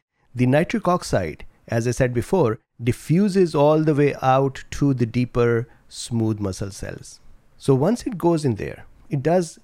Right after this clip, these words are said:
a lots of complex actions. The end result of those actions is that the influx of calcium. Now, just a quick side note,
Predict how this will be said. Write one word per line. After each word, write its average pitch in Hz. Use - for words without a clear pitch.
a 139
lots 147
of -
complex 127
actions. 113
The 123
end 151
result 123
of 104
those 90
actions 87
is -
that 127
the 139
influx 190
of -
calcium. -
Now, 131
just 165
a 156
quick -
side 131
note, 69